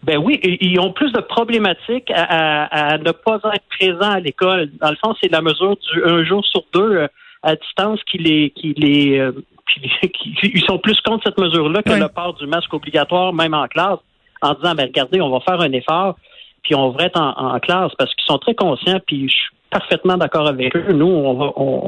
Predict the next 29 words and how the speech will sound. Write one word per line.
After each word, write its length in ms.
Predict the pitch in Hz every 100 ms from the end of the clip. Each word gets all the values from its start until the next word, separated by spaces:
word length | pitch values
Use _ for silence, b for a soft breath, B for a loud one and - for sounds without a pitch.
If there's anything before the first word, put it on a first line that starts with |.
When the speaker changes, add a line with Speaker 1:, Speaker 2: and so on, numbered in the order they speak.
| 131
Speaker 1:
on 120 | 131
a 60 | 135
toujours 320 | 165 190 147
dit, 120 | 131
il 80 | 185
faut 120 | 143
mettre 180 | 139 - -
toutes 200 | 185 170
les 80 |
mesures 340 | 147 131 139 151
possibles 480 | 147 123 165 180 - b b b b b -
avant 340 | 143 139 160
d'aller 280 | 156 135 160
vers 280 | 143 135 131
un 180 | 123
enseignement 540 | 131 123 139 131 156 160
à 180 | 131 127
domicile 600 | 127 127 123 - 170 175
où 80 | 135
les 180 | 131 135
enfants, 420 | 123 117 160 170 - B B B B B B _ _ _
écoutez, 380 | - 156 160 127
euh, 300 | 117 120 113 117
on, 600 | 123 113 120 123 117 107
on, 40 | 113
on, 220 | 135 117
ben, 260 | 139 117 120 - -
tu 100 |
sais, 60 | 170